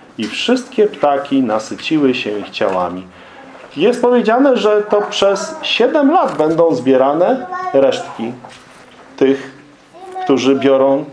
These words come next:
będą brali udział w tej bitwie. Siedem lat zbieranie i oczyszczanie pobojowiska. To jest właśnie bardzo ciekawe, że człowiek nawet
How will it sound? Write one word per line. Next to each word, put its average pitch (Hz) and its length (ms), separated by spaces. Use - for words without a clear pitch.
będą 254 320
brali 240 400
udział 139 380
w - 80
tej 123 280
bitwie. 190 380
Siedem 208 500
lat 147 400
zbieranie 131 640
i 143 160
oczyszczanie 139 680
pobojowiska. 160 840
To 151 80
jest 180 180
właśnie 202 540
bardzo 226 340
ciekawe, 117 540
że 147 480
człowiek 214 520
nawet 208 560